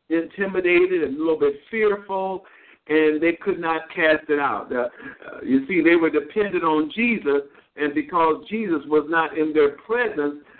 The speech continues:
they got a little bit nervous, and, uh, you know, their dependency was on Jesus to do it, so they, uh, lacked the faith to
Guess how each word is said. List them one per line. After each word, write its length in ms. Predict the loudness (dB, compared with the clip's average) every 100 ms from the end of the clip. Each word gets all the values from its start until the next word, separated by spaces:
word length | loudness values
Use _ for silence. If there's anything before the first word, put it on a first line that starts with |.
| -14 -2
they 200 | 0 0
got 260 | 2 2
a 60 | 4
little 300 | 2 2 2
bit 180 | 0 -2
nervous, 600 | 0 2 2 2 -2 -2
and, 340 | 0 0 -2 -8 _ -10
uh, 340 | -4 -4 -4 -10
you 160 | -2 2
know, 320 | 4 4 2
their 260 | 0 2 2
dependency 580 | -2 -4 -4 -4 -4 -4
was 140 | 0
on 240 | 2 2
Jesus 380 | 0 -2 -2 -4
to 140 | -4 0
do 180 | 2 2
it, 140 | 0 -8 _ -4
so 300 | 2 2 2
they, 300 | 0 0 -2 _ -14
uh, 240 | -8 -6 -4
lacked 480 | -2 -2 -4 -8 -2
the 120 | -2 -2 -2
faith 340 | 0 0 -6 _ _ _ -2
to 320 | 2 2 0